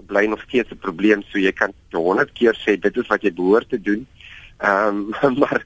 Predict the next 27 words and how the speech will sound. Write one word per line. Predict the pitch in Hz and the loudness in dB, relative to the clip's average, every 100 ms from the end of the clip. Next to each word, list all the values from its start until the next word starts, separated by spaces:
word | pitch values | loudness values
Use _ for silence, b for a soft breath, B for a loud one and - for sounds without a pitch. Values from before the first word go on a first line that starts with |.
| B B B B | B B B B
as | - 123 | -2 0
daar | 117 | 0
nie | 117 | -2
politieke | - 156 135 - - 156 | -4 -2 -2 -4 -2 0
wil | 98 127 139 | 2 2 2
is | - 127 - - - - - | -2 -6 -6 -20 -20 -20 -4
van | 113 | -2
die | 110 | 0
meerderheid | 104 113 127 131 117 110 | 2 4 4 2 0 -2
in | |
die | 107 - | -4 0
parlement | 101 95 92 92 95 - - _ _ - | -2 0 0 0 0 -4 -20 _ _ 0
om | 147 131 127 98 | 2 2 -6 -2
wel | 104 117 113 | 0 0 0
hulle | 104 104 - | -2 -2 2
taak | 113 120 - | 2 2 -4
te | |
vervoer | 101 - - 120 113 107 | -14 -14 -6 0 2 2
nie, | 127 | 2
dan | 127 107 104 98 85 - | 2 2 0 -4 -8 -6
is | 101 120 | -4 -2
dit | 95 | -2
baie | 98 107 | 0 0
moeilik | 113 98 104 107 - | 0 0 2 2 0
om | 95 | 0
hulle | 92 95 | 2 0
te | - | -2